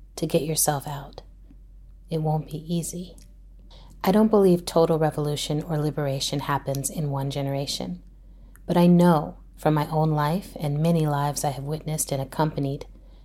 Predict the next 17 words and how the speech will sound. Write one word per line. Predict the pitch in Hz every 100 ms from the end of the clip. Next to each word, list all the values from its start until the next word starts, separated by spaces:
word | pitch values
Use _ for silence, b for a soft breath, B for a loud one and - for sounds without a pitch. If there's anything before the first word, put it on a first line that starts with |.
| -
that | 160
it | 160
is | 165 156 -
absolutely | 185 214 - 156 139 139
possible | - 143 131 139 135 139 - -
in | 147 143
your | 147 165
lifetime, | 156 131 127 - 135 147 175 - b b
in | 151 156 -
a | 165 165
generation, | - 143 143 139 139 147 151 180 b b b
to | - 165
personally | - 196 190 - 147 139 139 143
relinquish | 156 151 160 165 143 139 -
an | 143 -
unjust | 151 143 143 135 -
ideology, | 143 139 139 135 135 - 180 202